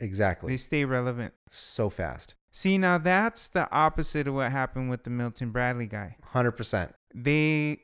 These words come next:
Speaker 2: saw something that was sort of a s-, that it was just dim, and very, very aggressively understood how to take that dim thing and make it super marketable.
Speaker 1: What little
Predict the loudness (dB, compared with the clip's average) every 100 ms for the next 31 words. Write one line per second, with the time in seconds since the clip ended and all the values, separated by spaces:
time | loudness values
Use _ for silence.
0 | _ -12 -2 2 2 2 0 -2 -2 -2
1 | 0 -2 -2 -6 -4 0 0 0 2 0
2 | -2 -12 _ -4 -2 -2 -2 -4 -4 -4
3 | -6 -4 0 2 0 -2 -8 _ -4 -2
4 | -2 -4 _ -14 -2 0 2 0 -2 -4
5 | -2 -2 0 -2 -2 2 2 0 -6 -4
6 | -4 -2 -2 -4 -4 -4 0 0 0 -4
7 | -6 -2 0 0 0 -2 -2 -2 0 -2
8 | -4 -4 -2 -2 -2 -2 -6 -6 _ -12
9 | -2 -2 0 0 2 0 -4 -8 -10 -12
10 | _ -12 -2 -2 0 2 4 4 4 0